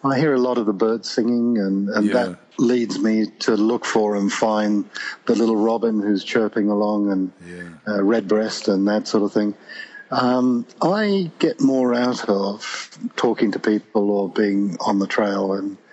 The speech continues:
Speaker 1: I'm not sure, you know, Cat Stevens, Simon and Garfunkel and the others would be easy to walk to.
Speaker 2: No, I'm the same. I, I didn't like it. Um, I thought that there was far too much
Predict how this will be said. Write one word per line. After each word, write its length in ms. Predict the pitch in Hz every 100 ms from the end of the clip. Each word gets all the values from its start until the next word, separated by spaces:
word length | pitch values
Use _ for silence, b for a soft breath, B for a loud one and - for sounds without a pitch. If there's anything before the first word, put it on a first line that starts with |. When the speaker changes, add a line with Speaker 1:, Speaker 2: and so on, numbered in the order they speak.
| B B B B B 110
Speaker 1:
I'm 160 | 107
not 180 | 110 104
sure, 520 | - 117 110 107 98 - - 139
you 120 | 104
know, 200 | 104 101 -
Cat 220 | 113 -
Stevens, 480 | - 113 104 107 101
Simon 280 | 117 110 104
and 120 | 101
Garfunkel 520 | 107 107 - 107 98
and 120 | 107 107
the 120 | 107
others 320 | 107 107 98
would 160 | 107 98
be 80 | 107
easy 200 | 110 107
to 80 | 104
walk 280 | 110 123 -
to. 140 | 101 - - - _ _ B B B B -
Speaker 2:
No, 160 | 175 190
I'm 180 | 208
the 80 | 190
same. 340 | - 180 185 123
I, 160 | 123
I 120 | 127 127
didn't 320 | 120 120 101
like 340 | 107 123 131
it. 220 | 104 - - _ _
Um, 280 | 104 101 98
I 80 | 104
thought 280 | - 113 -
that 120 | 107
there 80 | 104
was 180 | 98
far 260 | - 113 127
too 160 | - 104
much 280 | 98 -